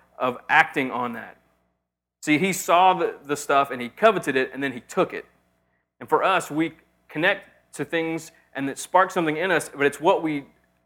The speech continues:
how we act upon it next that, that really, like, d-,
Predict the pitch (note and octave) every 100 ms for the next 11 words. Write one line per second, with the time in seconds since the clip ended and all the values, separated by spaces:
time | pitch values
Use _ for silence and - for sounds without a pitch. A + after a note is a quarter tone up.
0 | - - F3 E3+ - D#3 F#3+ D#3+ - D3
1 | C3 B2 D3 D3+ - - - _ _ B2+
2 | B2 A2+ A#2+ C3 C#3 D#3 D#3+ C#3 C3 A#2+
3 | A#2 B2+